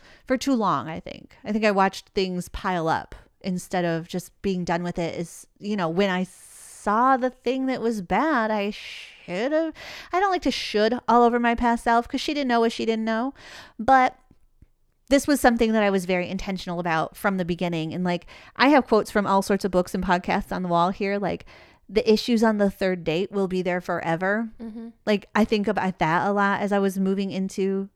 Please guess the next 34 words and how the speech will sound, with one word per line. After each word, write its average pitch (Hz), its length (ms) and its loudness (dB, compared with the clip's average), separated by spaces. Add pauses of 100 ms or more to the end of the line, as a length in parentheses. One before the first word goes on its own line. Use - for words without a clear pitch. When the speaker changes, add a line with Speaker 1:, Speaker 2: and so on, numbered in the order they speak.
Speaker 1:
dating 202 360 0
again. 214 600 -2
And, 175 640 -4
like, 165 260 -2 (1040)
that's 240 200 4
a 220 80 2
quote, 202 240 2
I 190 80 0
think, 190 220 -4
from 170 260 -2
Emily, 180 720 -4 (480)
A 190 80 -8
Sex - 280 -6
with 208 120 -4
Emily, 220 380 -2
her 214 180 -2
podcast. 233 560 -2
Speaker 2:
Mm-hmm, 302 80 -18
mm-hmm. 320 180 -14 (840)
Speaker 1:
Um, 202 360 0
and 214 100 0
I 214 80 4
don't 202 160 2
remember 185 300 -2
if 160 100 -6
she - 160 -8
got 151 160 -2
it - 80 -8
from 160 160 -8
somewhere, 170 320 -8
so - 120 -8
I 196 100 -2
may 185 240 0
be 170 300 -6